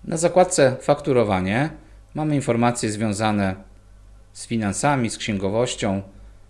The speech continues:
i z powiązaniem kontrahenta właśnie z ustawieniami księgowymi. Mamy też nip, w którym możemy za pomocą funkcji, polskiej funkcjonalności sprawdzić status vat danego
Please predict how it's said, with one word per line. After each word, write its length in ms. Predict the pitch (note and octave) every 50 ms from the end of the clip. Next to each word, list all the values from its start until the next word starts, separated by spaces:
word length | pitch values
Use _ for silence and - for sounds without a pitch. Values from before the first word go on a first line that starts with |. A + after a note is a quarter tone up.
| - - - - - - - - - - - - - - -
i 100 | C3+ C3
z 80 | -
powiązaniem 760 | - A#2 G#2+ A2 A2 G#2+ G#2 A2+ A#2 A2+ G#2+ G2 F#2 F2+ F2 - - - -
kontrahenta 760 | - G#2 G2 G#2 G2 - A2 G#2 G#2 G2+ - F#2 F2 F2 D#2+ - -
właśnie 280 | G2+ G#2 G#2+ - - G2
z 80 | -
ustawieniami 580 | G2 - - G#2 F#2 F#2+ G2 F#2+ F#2+ F#2+ F#2 F2+
księgowymi. 760 | - - - F2+ F2 E2+ F2 D#2+ D#2+ D#2 E2 F#2 A2 C3+ C3+ - - - - - - - - - - - -
Mamy 200 | F3 F3+ F#3 E3+
też 380 | - C3 - - - - - - -
nip, 300 | A2 A#2 D3 E3+ D#3+ - - - - - - - - -
w 60 | - -
którym 340 | - A#2 G#2+ G2+ G2 G2 G2+ - - - - - - - - - - - - - - - - -
możemy 480 | G#2 G#2 G2+ A2 G#2+ G#2+ F#2+ F#2 F#2 - - - - - - - - - -
za 160 | - G2 G#2+
pomocą 440 | F#2+ G#2+ G#2+ A2+ A2 - - G#2+ G2
funkcji, 640 | - - A#2 A#2+ B2 B2 - - - F#2 F#2 - - - - - - - - - - - -
polskiej 320 | A2+ A#2 A#2 - - G#2
funkcjonalności 840 | - A2 G#2+ G2 - G#2+ G2+ G2 F#2+ G2 G#2 A2 A2 - - - F#2+
sprawdzić 560 | - - - A2 A2+ A2+ G#2+ F#2+ F2+ E2+ -
status 420 | - - G2+ G#2 G2+ - G2 F2+
vat 260 | F#2 F#2+ F#2+ F#2 F2+ F2
danego 480 | F#2 F2+ F2 F2 E2+ E2+ E2+ E2+ E2